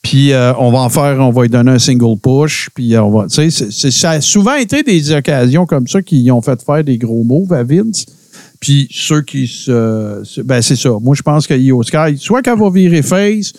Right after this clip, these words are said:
ou soit qu'ils vont la faire se détacher de Damage Control. De toute façon, moi, Dam-, moi, je trouve que le, l'élément, le dénominateur le plus faible de, de Damage Control, c'est Bayley. <laughs> Fait que, regarde, moi. Euh, puis ben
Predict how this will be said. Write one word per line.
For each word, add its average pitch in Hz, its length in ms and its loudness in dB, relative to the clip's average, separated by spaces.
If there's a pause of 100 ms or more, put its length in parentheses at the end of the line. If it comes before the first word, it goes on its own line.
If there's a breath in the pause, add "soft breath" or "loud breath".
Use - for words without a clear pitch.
(300 soft breath)
ou 147 60 0
soit 214 220 0
qu'ils 185 100 -4
vont 202 140 2
la 190 140 2
faire 208 200 0
se - 100 0
détacher 165 540 0
de 190 60 -6
Damage 160 320 0
Control. - 200 -4 (140)
De 202 80 0
toute 269 220 -2
façon, 277 360 0
moi, 247 140 0
Dam-, 202 360 -2
moi, 240 220 2
je - 100 -2
trouve 285 260 0
que 196 300 0
le, 160 220 2
l'élément, 247 640 2
le 190 140 2
dénominateur 262 880 0
le 220 140 0
plus 233 200 2
faible 226 500 0
de, 156 400 -2
de 135 260 -2
Damage 220 480 0
Control, 214 440 0
c'est 165 160 -2
Bayley. 160 520 2 (180)
<laughs> - 160 -4
Fait - 160 -2
que, 233 80 -2
regarde, 180 500 -2
moi. 190 140 0 (760 loud breath)
Euh, 135 160 2
puis 202 160 0
ben 196 120 2